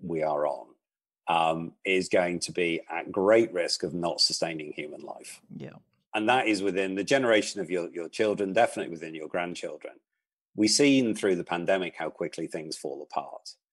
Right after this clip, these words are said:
Speaker 1: because we're now so interconnected. And I think people just don't realize we're that close to the tipping points.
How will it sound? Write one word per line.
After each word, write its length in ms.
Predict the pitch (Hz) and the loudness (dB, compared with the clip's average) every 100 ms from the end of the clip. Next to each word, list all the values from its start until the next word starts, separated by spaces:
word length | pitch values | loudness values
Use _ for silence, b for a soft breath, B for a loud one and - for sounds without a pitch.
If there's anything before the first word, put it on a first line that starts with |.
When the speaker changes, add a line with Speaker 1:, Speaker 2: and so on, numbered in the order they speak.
| _ _ | _ _
Speaker 1:
because 280 | - 110 92 | -2 2 2
we're 80 | 90 | 0
now 200 | 80 80 | -2 -2
so 240 | - 85 76 | -2 -2 -4
interconnected. 760 | 71 - 76 - - - - _ _ _ _ _ _ _ _ - | -8 -12 -14 -14 -14 -16 -16 _ _ _ _ _ _ _ _ 0
And 300 | 98 98 98 - - - | 2 2 0 -4 -10 -2
I 60 | 107 | 2
think 180 | 123 113 | 2 4
people 240 | 117 110 | 4 2
just 260 | 87 95 - | 0 0 2
don't 300 | 107 101 - _ | 2 2 -6 _
realize 560 | 104 98 101 90 82 78 | 0 4 6 4 2 -2
we're 220 | 87 92 | 0 2
that 320 | 87 98 104 - | 4 2 2 -2
close 360 | 92 90 - | -2 -2 -4
to 180 | - 90 | -2 -4
the 140 | 76 82 | -4 -8
tipping 360 | 90 - 101 | -8 -6 -6
points. 540 | 101 143 190 - - | -4 -2 -2 -4 -12